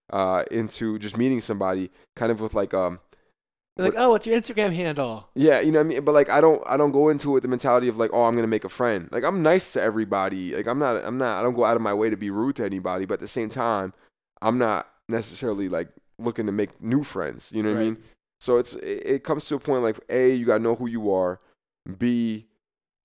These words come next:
Speaker 1: all you need is a few friends in your life. Like, you don't need a thousand friends. That, that's too crazy. Like, you're gonna cut yourself too thin. You're not gonna have any authentic relationships with anybody. Um,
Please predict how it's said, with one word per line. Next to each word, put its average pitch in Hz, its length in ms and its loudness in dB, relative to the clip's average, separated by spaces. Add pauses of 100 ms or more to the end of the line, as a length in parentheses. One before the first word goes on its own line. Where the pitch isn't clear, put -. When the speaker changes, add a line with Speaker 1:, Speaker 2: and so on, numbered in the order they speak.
(160)
Speaker 1:
all 117 140 6
you 139 120 0
need 139 200 2
is 117 140 0
a 113 60 -2
few 127 160 -12
friends 117 340 2
in 107 80 -2
your 95 120 0
life. 80 340 -4
Like, 98 100 -2
you 110 60 -8
don't 123 160 2
need 127 280 -2
a 57 120 -6
thousand 104 340 2
friends. 82 500 -6 (280)
That, 104 180 -8
that's 113 300 -2
too 123 160 -6
crazy. 104 380 0
Like, 90 140 -2
you're 107 120 -6
gonna 117 140 0
cut - 180 -10
yourself 104 260 -6
too 131 180 -10
thin. 110 380 -2 (300)
You're 101 80 -6
not 110 140 2
gonna 113 140 -2
have 107 100 -2
any 110 140 0
authentic 107 400 -2
relationships 107 560 -8
with - 100 -10
anybody. 95 540 -4 (460)
Um, 92 540 -4